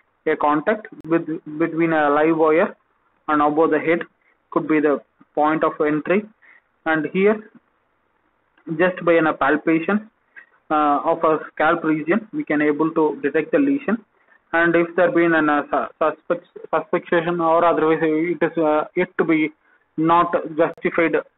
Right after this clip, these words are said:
on the point of entry, the area near to the hair area or the point of suspect to be clear, the hair over that part to be shaved properly, and a proper examination,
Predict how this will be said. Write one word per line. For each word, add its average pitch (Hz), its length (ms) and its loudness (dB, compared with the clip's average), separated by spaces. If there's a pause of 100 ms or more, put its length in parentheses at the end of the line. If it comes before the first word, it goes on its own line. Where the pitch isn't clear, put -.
(280)
on 165 100 -2
the 165 80 0
point 156 260 0
of 156 140 0
entry, 151 440 -2 (360)
the 170 120 2
area 180 440 4
near 170 300 4
to 165 100 0
the 151 100 0
hair 156 340 2
area 156 480 2
or 165 140 0
the 160 80 2
point 160 300 2
of 156 140 0
suspect - 460 -2 (520)
to 175 60 4
be 165 200 2
clear, 165 340 2 (120)
the 151 60 0
hair 160 340 4
over 160 340 4
that 156 220 -2
part 156 300 0
to 151 80 2
be 143 140 0 (200)
shaved 180 340 2
properly, 156 500 2 (600)
and 151 140 0
a 143 40 0
proper 160 380 2
examination, 160 680 0